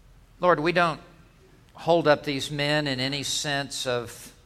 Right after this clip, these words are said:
idolizing them or, um,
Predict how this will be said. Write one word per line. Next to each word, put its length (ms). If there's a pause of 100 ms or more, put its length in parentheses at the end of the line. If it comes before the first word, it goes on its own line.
(840)
idolizing 840
them 340
or, 340 (1600)
um, 400